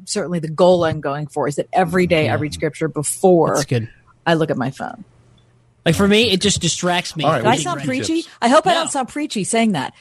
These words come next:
Speaker 1: because
Speaker 2: No.
Speaker 1: I am like, I am, like, super bad at following along with things like that. I'm just saying that's the goal I'm going for.
Speaker 3: Yeah,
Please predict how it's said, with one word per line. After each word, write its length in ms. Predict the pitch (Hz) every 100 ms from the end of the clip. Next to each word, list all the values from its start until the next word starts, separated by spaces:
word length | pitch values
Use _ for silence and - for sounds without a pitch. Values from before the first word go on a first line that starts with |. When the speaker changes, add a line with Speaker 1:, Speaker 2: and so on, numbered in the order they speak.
| -
Speaker 1:
because 240 | 220 233
Speaker 2:
No. 40 | -
Speaker 1:
I 180 | 220
am 140 | 269 269
like, 300 | 233 220 -
I 80 | 226
am, 100 | 240
like, 240 | 240 220 -
super 520 | - - 277 277 233
bad 500 | 196 208 170 143 160 - -
at 140 | 190 185
following 340 | 220 208 202
along 280 | 185 180 196
with 100 | 196
things 240 | 214 202
like 140 | 208 190
that. 120 | 196
I'm 80 | 190
just 160 | 202 -
saying 200 | 208 196
that's 180 | 196
the 120 | 180 170
goal 420 | 147 175 175 165
I'm 140 | 156
going 280 | 143 131 127
for. 220 | - - -
Speaker 3:
Yeah, 160 | -